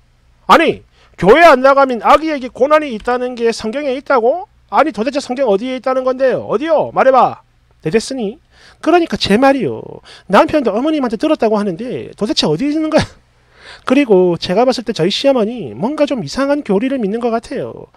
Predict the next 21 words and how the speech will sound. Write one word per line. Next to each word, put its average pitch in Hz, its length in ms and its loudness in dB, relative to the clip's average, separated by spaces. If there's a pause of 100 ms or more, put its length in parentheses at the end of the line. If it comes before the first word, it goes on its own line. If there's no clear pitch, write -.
(220)
다니고 330 320 6
있는 262 160 -2
교회가 226 360 -2
이단도 262 280 0
아닌데 208 280 -4
말이죠. 185 360 -6
왜 147 180 0
이러는 311 220 -2
걸까요? 127 560 -6 (1500)
삼 - 240 -10
번. 202 240 -2 (2250)
신앙을 233 580 -8
두텁게 - 440 -12
하지 214 260 -8
않으면 208 720 -8
하나님께서 214 760 -10
회초리를 233 500 -12
치시는 240 380 -12
게 214 100 -10
바로 190 240 -10
고난입니다. 190 760 -10